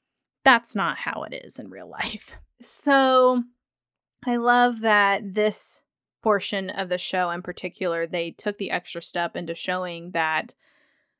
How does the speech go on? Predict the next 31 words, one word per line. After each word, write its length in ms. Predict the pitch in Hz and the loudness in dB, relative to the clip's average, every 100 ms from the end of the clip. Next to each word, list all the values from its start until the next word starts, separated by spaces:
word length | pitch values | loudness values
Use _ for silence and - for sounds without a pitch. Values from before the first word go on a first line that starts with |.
| _ | _
Bree 180 | 262 285 | -2 0
did 160 | 339 | 0
lose 220 | 320 277 262 | 0 -2 -2
her 100 | 240 | -2
virginity, 600 | 226 214 190 165 156 - 220 | -2 -4 -4 -8 -12 -12 -4
and 500 | 220 214 208 208 202 | -2 0 0 -4 -4
it 240 | 233 - _ _ 240 | -4 -6 _ _ -4
wasn't 600 | 240 247 247 240 - _ _ | -4 -2 -4 -6 -14 _ _
all 280 | 233 233 233 | 0 2 0
it 140 | 226 | -2
was 220 | 226 220 | -4 -8
cracked 360 | - 226 208 - | -2 0 0 -2
up 160 | 175 - | -6 -6
to 100 | 147 | -12
be, 160 | 151 | -8
I 120 | 147 | -8
suppose. 560 | 147 - - 165 185 214 | -6 -8 -6 -2 -2 0
I 60 | 233 | 2
mean, 200 | 254 269 | 4 4
I 100 | 269 | 2
feel 240 | 440 427 | 0 2
like 180 | 427 403 | 0 0
it's, 300 | 370 - - _ _ | -6 -6 -12 _ _
it's 140 | 285 277 | -6 -2
easy 240 | 349 349 | 0 0
for 160 | 330 311 | 2 0
girls 420 | 247 277 277 262 | 4 6 6 4
when 140 | 262 | 4
they 400 | 254 247 240 233 - | 4 4 2 2 4
are 240 | 220 220 | 4 4
so 580 | 214 247 240 233 233 233 | 0 0 0 0 0 -4